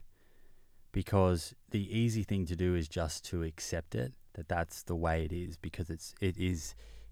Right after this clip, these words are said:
pervasive through our society. We're living in a chronic disease epidemic, so to speak. It's everywhere. And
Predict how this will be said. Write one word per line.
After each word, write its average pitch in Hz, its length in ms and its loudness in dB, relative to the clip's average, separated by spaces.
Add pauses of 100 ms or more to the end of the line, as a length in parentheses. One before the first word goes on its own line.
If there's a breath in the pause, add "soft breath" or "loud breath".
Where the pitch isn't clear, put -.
pervasive 90 640 2
through 85 200 -2
our 80 100 2
society. 80 600 -2
We're 82 140 -2
living 87 400 0
in 90 240 -2
a 80 100 -4
chronic 87 400 -2
disease 82 580 -2 (540 loud breath)
epidemic, 85 720 -4
so 85 180 -2
to 80 80 -4
speak. 85 400 -4
It's - 240 -12
everywhere. 92 640 -4 (580 soft breath)
And 85 480 0